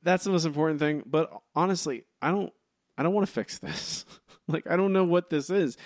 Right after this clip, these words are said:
Like, this is such a strange, like, this, I,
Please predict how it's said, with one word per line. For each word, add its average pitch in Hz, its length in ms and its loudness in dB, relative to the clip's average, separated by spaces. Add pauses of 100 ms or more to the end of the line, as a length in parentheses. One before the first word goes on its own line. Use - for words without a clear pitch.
(180)
Like, 139 140 0
this 156 160 0
is 165 100 2
such 175 240 0
a 165 60 2
strange, 139 760 0 (460)
like, 139 200 2
this, - 280 -2 (460)
I, 127 140 -2